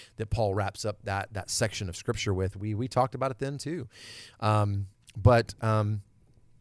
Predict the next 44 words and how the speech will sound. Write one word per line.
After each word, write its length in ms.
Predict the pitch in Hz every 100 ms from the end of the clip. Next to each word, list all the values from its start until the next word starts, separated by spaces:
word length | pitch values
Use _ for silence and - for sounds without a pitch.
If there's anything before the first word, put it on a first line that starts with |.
| _ -
we 180 | - 139
have, 200 | 151 117
uh, 200 | 127 120 113
we, 120 | 123
we, 140 | 117
we've 200 | 123 131
been 160 | 120 127
very, 160 | 123 123
very 220 | 117 107
clear. 400 | - 139 110 98
So 260 | - 110 104 - -
let 120 | - 208
me 100 | 247
break 260 | 165 185
this 160 | 180 117
down, 440 | 120 110 180 202 -
um, 520 | 117 113 110 110 110 113
directly, 600 | 117 113 117 - 196 247 -
boldly, 540 | - 113 131 170 233
clearly. 460 | - 123 120 139 196
Bethel 400 | 113 113 139 185
is 80 | 131
not 160 | 110
a 40 | 156
church. 360 | - 208 -
Bethel 220 | - 95
is 80 | 123
a 40 | 135
cult. 400 | 151 165 - - - - - - - -
Um, 460 | 110 107 107 107 -
I, 60 | 113
I, 180 | 110 123
I 120 | 110
wanna 240 | 131 147 151
take 360 | - 156 -
this 220 | 123 147 -
a 60 | 131
step 320 | - 160 170
further 480 | - 180 233 98 78
and 140 | 107 117
say 220 | - 143
this, 560 | 147 233 - - - - - - - _
that 180 | 117 127
any 320 | 151 208 175